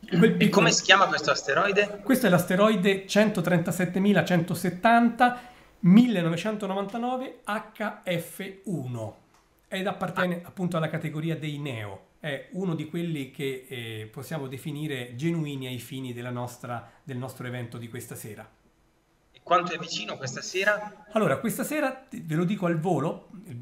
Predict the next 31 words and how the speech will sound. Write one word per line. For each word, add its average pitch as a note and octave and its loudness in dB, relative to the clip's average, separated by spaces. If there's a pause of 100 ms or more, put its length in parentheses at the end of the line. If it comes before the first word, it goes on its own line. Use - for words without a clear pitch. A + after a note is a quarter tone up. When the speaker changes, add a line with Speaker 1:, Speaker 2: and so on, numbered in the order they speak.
Speaker 1:
il B2 -14
bello D3 -2
proprio C#3+ -8
di B2+ -12
fare C#3+ -6
anche C#3 -8
le B2+ -6
cose C3+ -4
in C3+ -6
diretta. D3 -6
Vedete, E3 -2
in D3 -6
questo A3+ -4
momento A#3 -2
in F3 -2
realtà F3 0
direi E3 -4
quanto F3+ -2
è D3+ -2
lontano, E3 0 (220)
perché E3+ -2
come G#3+ 2
si - 0
legge B2 0 (140)
eh, A#2 -2
dalla B2 0
finestrella D3 2
di C3 2
dati D#3 10
che - 0
ora, C3+ 8